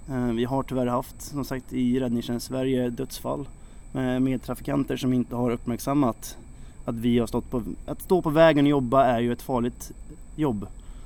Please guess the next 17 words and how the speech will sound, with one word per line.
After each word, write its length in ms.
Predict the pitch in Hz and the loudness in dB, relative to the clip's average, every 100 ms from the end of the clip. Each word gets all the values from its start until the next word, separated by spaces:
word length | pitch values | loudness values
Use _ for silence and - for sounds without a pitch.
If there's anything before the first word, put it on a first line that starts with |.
| - - | -16 -2
Därför 320 | 139 131 131 | 0 0 -2
så 160 | 127 127 | 2 4
lä-, 240 | 127 123 | 4 2
har 140 | 123 | 2
vi 180 | 127 135 | 2 4
en 120 | 127 | 4
säkerhetsaspekt 680 | 113 123 113 113 120 139 127 | 4 0 0 -6 -4 -4 -4
att 100 | 117 | -4
vi 160 | 110 139 | -2 -2
spärrar 400 | - 147 127 117 | 0 2 4 2
av 80 | 110 | 2
vägen 420 | 131 131 120 107 | 2 2 2 -2
så 80 | 117 | -4
att 60 | |
vi 200 | 110 127 | -2 -2
kan 160 | 120 120 | 0 0
jobba, 380 | 120 110 127 | 0 0 -2